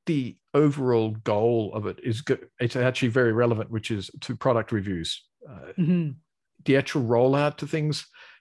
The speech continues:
Speaker 1: the reality is, is it's, it's always hard to sort of talk about these rollouts at times because sometimes things go wrong and sometimes they take longer than expected.
Speaker 2: Mm-hmm.
Speaker 1: And sometimes it's in certain data centers and not others. So why are some people seeing it and why aren't other people?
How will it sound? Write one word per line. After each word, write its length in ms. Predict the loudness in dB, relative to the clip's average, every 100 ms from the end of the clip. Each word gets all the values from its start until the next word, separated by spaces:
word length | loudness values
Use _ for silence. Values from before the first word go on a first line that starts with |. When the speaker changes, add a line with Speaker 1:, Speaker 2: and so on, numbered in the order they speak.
| -2
Speaker 1:
the 80 | 2
reality 540 | 4 4 4 2 0
is, 180 | 0 -2
is 180 | -6 -6
it's, 380 | -10 -12 -18 _
it's 160 | -6 0
always 300 | 2 2 -2
hard 420 | -2 0 0 -2
to 220 | -4 -4 -4
sort 200 | -6 -8
of 60 |
talk 240 | -2 -2 0
about 220 | -2 -2
these 160 | -2
rollouts 400 | 0 0 0 -2
at 100 | -8
times 640 | -2 0 0 -2 -8 -14 _ _
because 440 | -4 2 0 0 -8
sometimes 460 | -2 -2 0 -2 -2
things 140 | 0
go 100 | 4
wrong 220 | 4 2 -4 _ _ _ -4
and 420 | -2 -2 -2 -8 -12 -12
sometimes 380 | -6 -2 -2 -2
they 80 | -2
take 220 | -2 -2
longer 180 | -2 0
than 160 | -2 -4
expected. 600 | -6 -4 -2 -2 -4 -6 _ -20 -20 _ -4
Speaker 2:
Mm-hmm. 80 | -2
Speaker 1:
And 260 | 0 -2
sometimes 480 | 0 0 2 0 0
it's 140 | -2 -4
in 100 | -2
certain 300 | 0 0 2
data 260 | 2 2
centers 340 | 0 -4 -4 -4
and 80 | -2
not 160 | 0
others. 380 | 2 0 0 -2
So 100 | 0
why 200 | 2 2
are 60 | 2
some 200 | 0 0
people 260 | -2 -2
seeing 280 | -4 -2 -2
it 80 | -2
and 80 | 2
why 180 | 2 2
aren't 180 | 0
other 200 | -2 -2
people? 580 | -2 -4 -4 -8 -8 -12